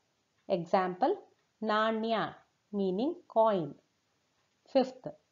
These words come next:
ರ ಒತ್ತಾಕ್ಷರ ರ, example, ಮಿತ್ರ, meaning ally or friend. Sixth,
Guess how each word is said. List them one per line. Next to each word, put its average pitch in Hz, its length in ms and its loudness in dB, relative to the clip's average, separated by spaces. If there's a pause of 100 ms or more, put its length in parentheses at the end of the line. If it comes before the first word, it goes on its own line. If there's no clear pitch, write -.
(360)
ರ - 20 8 (220)
ಒತ್ತಾಕ್ಷರ 196 500 -2 (220)
ರ, - 20 0 (760)
example, 185 580 -4 (500)
ಮಿತ್ರ, 247 480 0 (1000)
meaning 190 380 0 (500)
ally 208 260 0 (180)
or 185 80 -6 (120)
friend. 175 320 -2 (1300)
Sixth, - 380 0